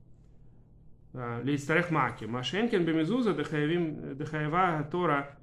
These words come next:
бешвиль хадар. Да? Но мезуза, говорит, Тора установила, чтобы вешали,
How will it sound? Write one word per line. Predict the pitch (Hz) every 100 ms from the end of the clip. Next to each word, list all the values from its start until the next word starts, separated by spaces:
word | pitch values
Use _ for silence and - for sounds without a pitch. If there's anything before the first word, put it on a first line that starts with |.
| - -
бешвиль | 131 135 - 165 151
хадар. | 139 127 143 127 117
Да? | 135 156
Но | 156
мезуза, | 143 156 240 330 262
говорит, | 190 185
Тора | 208
установила, | 202 - 180 196 196
чтобы | 151 151 147
вешали, | 160 156 143 135 -